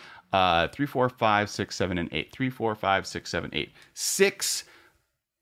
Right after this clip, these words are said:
connected commons and uncommons. It's the reason that these are bad for drafting. Like, you cannot draft with these packs very easily, and it's because these six slots are,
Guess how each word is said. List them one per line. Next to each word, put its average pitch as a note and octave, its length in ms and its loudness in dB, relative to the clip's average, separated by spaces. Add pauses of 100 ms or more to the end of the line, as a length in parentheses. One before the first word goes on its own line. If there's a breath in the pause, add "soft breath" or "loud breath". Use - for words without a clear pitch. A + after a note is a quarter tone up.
(120)
connected C#3 520 2
commons G2+ 380 2
and D2 160 -2
uncommons. G1+ 580 -6
It's B2 140 0
the D3+ 80 2
reason G3 300 2
that E3+ 100 0
these D#3+ 160 2
are C#3 60 6
bad A#2+ 260 2
for - 80 2
drafting. G#2 560 2
Like, F#2+ 160 0
you G2 80 0
cannot G#2+ 320 2
draft F2+ 260 2
with B2+ 120 2
these C#3+ 160 0
packs E3+ 280 0
very F3 200 2
easily, E3+ 320 4
and A2 180 4
it's G#2 140 0
because A#2 420 0
these D#3 240 0
six - 340 -2
slots - 840 0 (500 loud breath)
are, G2 800 4